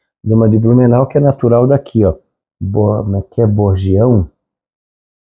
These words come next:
Fica, fica perto de Salvador, fica nessa região aqui, ó. Uma região a novecentos metros de altitude,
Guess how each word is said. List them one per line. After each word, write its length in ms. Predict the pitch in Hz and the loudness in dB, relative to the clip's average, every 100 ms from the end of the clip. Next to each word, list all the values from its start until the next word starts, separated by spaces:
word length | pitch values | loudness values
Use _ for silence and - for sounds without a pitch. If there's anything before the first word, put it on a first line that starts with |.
| _ _ _ | _ _ _
Fica, 520 | - 151 170 160 151 143 | -4 0 2 2 2 0
fica 280 | - 160 151 | -2 -4 -4
perto 300 | - 143 143 | 0 0 0
de 60 | |
Salvador, 360 | - 151 143 101 | -2 0 0 -2
fica 240 | - 120 | -4 -2
nessa 320 | 117 147 - | 0 0 0
região 320 | 147 147 139 147 | 2 2 2 0
aqui, 280 | - - | -2 -4
ó. 100 | 90 80 _ _ _ - | -4 -4 _ _ _ -4
Uma 100 | 98 | 0
região 260 | 95 113 | 2 2
a 40 | 113 | 2
novecentos 580 | 107 95 - 117 117 | 0 -2 -2 -4 -2
metros 300 | 120 110 107 | -2 -2 -2
de 60 | - | -4
altitude, 580 | 98 101 - 120 135 139 | -6 -6 -4 0 0 -2